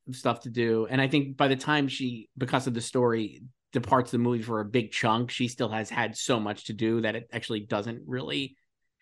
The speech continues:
like, the only, like, like we've talked about this, the last hour,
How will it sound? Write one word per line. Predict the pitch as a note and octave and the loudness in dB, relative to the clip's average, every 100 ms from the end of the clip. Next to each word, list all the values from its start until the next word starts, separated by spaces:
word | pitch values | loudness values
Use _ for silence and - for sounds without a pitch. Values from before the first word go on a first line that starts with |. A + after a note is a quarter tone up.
| _ _ | _ _
like, | - D3+ | 0 2
the | D#3 D#3 | 6 6
only, | D#3 C#3+ B2+ | 8 4 2
like, | C3 A#2+ - _ _ _ - | -2 -2 -10 _ _ _ -4
like | C#3 | 2
we've | C#3+ C3 | 2 2
talked | A#2+ A2+ | 2 0
about | A#2 | -2
this, | A2 G#2+ | -2 -4
the | A#2+ | -2
last | A#2+ A#2+ A#2 A#2 | 0 2 0 -2
hour, | A2+ A2 A2 A2 A2 B2 | -2 0 0 -2 -4 -8